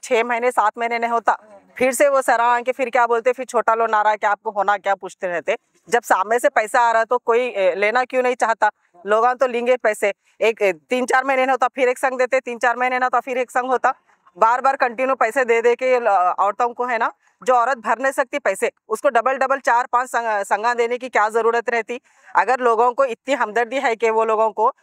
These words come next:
उनको पैसे दे के हमदर्दी जताना चाह रहे, जब वो पैसे भरने की जब बारी आती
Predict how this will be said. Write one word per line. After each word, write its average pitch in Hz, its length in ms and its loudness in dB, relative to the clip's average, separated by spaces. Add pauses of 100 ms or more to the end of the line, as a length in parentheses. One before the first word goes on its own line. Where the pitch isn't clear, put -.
उनको 226 200 -4
पैसे 226 320 0
दे 233 140 0
के 247 100 -4
हमदर्दी 233 400 -4
जताना 226 380 0
चाह 226 180 -2
रहे, 220 140 -2 (240)
जब 233 220 0
वो 262 180 2
पैसे - 320 0
भरने 240 320 -4
की 277 120 -4
जब 269 140 0
बारी 226 300 0
आती 240 320 -2